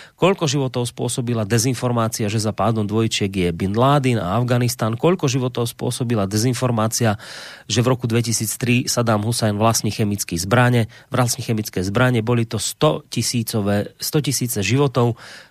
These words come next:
Chcem sa pána Vlka spýtať, či by ste v najhoršom prípade prešli na Odysee, tak ako Slobodný vysielač C Z. Ďakujem za odpoveď, Richard z Galanty. Ja sa priznám, že neviem, čo to je Odysee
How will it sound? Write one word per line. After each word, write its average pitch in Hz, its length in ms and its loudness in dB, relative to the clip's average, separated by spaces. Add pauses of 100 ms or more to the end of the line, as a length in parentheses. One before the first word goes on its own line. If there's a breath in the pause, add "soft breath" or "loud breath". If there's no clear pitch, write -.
Chcem 190 100 2
sa 185 160 2
pána 143 320 2
Vlka 139 480 2
spýtať, 156 540 -2
či - 100 -4
by 143 160 -4
ste 117 160 -4
v 120 160 0
najhoršom 135 380 0
prípade 117 640 0
prešli 127 640 0 (540 loud breath)
na 104 240 0
Odysee, 147 880 2
tak - 400 -2
ako 123 260 -4
Slobodný 123 460 -2
vysielač 113 560 -2
C 117 240 2
Z. 113 340 0
Ďakujem 113 460 0
za 104 160 2
odpoveď, 117 400 0
Richard 110 320 -2
z 120 80 -2
Galanty. 123 240 2
Ja 123 80 2
sa 120 80 0
priznám, 123 240 2
že 113 80 2
neviem, 110 340 4
čo 123 140 -2
to 120 160 2
je - 80 6
Odysee 131 720 2